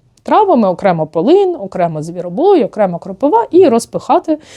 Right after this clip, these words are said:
по різним кімнатам, якщо у нас з вами багато кімнат або великий будинок. Та, і таким чином зробити певний захист. О, от. А,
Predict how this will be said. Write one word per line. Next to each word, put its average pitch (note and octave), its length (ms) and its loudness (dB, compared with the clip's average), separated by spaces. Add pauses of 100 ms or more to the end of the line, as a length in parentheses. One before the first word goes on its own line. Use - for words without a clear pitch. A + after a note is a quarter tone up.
(160)
по E4 120 2
різним E3+ 400 0
кімнатам, G#3 480 -6
якщо E3 240 -10
у A3+ 40 -2
нас E3+ 180 -4
з D#3+ 60 -10
вами F#3 280 0
багато F3 480 -2
кімнат A#3+ 500 -2
або F3+ 320 0
великий F3 480 0
будинок. E3+ 480 -4 (100)
Та, C#4+ 160 2
і C#4+ 60 4
таким G3+ 400 -2
чином D3+ 340 -12
зробити F3 460 -4
певний E3+ 420 -2 (420)
захист. F#3 640 -2 (960)
О, B3 240 4
от. G3+ 280 0 (380)
А, G#3+ 380 2